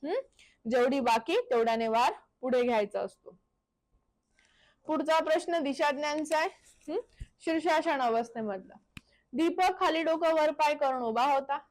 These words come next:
अशा अवस्थेत त्याचं तोंड उत्तर दिशेस असेल तर त्याचा उजवा हात कोणत्या दिशेस आहे?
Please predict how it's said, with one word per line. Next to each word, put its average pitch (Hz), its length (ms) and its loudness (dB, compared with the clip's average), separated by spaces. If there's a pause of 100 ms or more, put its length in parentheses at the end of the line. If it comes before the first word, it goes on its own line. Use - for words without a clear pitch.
(140)
अशा 349 360 2
अवस्थेत 381 380 0
त्याचं 311 380 0
तोंड 294 200 -2
उत्तर 302 340 -2
दिशेस 370 360 0
असेल 269 340 -2
तर 247 60 -2
त्याचा 247 260 -2
उजवा 262 380 0
हात 330 140 0 (100)
कोणत्या 269 320 -6
दिशेस 233 380 -6
आहे? 190 160 -12